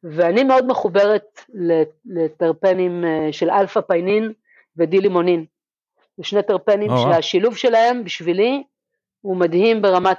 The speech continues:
Speaker 1: הפוקוס, ברמת החדות, הקלריטי, עם כמובן כלילות ונעימות, אה, בגוף. אני גם מאוד מאמינה היום ב-, בזנים, אה, מה שנקרא בארצות הברית טייפ טו,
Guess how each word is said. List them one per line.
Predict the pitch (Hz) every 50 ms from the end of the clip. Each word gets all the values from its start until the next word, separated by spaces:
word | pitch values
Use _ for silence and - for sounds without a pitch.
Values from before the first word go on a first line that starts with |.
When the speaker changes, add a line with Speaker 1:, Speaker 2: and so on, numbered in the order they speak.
| - -
Speaker 1:
הפוקוס, | 185 165 - - - 240 226 233 - 214 202 190 - - - -
ברמת | 175 185 180 175 180 196 196 180 208
החדות, | - - - 180 160 156 190 196 190 185 175 -
הקלריטי, | 180 151 - - 202 202 208 220 214 214 202 208 - - 202 185 180 170 170 _ _ _ _ _ _ _ _ _ _ _ _ _ _ _ _
עם | 202 208 196
כמובן | - 208 202 190 190 170 175 202 196 196 170
כלילות | - - 196 185 185 196 220 220 214 180
ונעימות, | 185 190 190 185 180 180 190 208 214 202 - -
אה, | 196 175 170
בגוף. | 160 175 156 175 226 240 226 - - - - - _ _ _ _ _ _ _
אני | 185 185 190 185
גם | 202 196 190
מאוד | 196 202 202 214
מאמינה | 220 208 202 202 196 196 202 202
היום | 196 190 190 190 190 190 185 170
ב-, | 185 180 175 175 175 175 170 160
בזנים, | 175 151 - 185 175 185 196 196 196 196 190 190
אה, | 180 180 175 175 170 165 165 165 _ _ _ _ _ _ _ _ _
מה | 185 190 185
שנקרא | - - 202 190 185 180 - - 190 190 190 190 180
בארצות | 165 175 170 170 - 190 - 202
הברית | 180 170 190 190 180 -
טייפ | 214 190 180 175 -
טו, | - _ 269 262 254 247 240 220 -